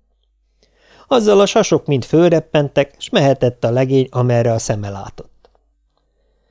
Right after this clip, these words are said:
Ment, mendegélt a legény, s estére egy rengeteg erdőbe ért.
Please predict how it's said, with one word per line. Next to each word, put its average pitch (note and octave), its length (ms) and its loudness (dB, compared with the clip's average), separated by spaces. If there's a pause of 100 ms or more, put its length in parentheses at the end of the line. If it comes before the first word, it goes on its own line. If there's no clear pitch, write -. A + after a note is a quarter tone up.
(160)
Ment, C4 320 0
mendegélt D#3 640 2
a C3 60 2
legény, B2+ 460 0
s - 100 -14
estére D#3 500 0
egy A2 160 0
rengeteg A#2 520 -2
erdőbe G#2+ 540 -6
ért. - 240 -20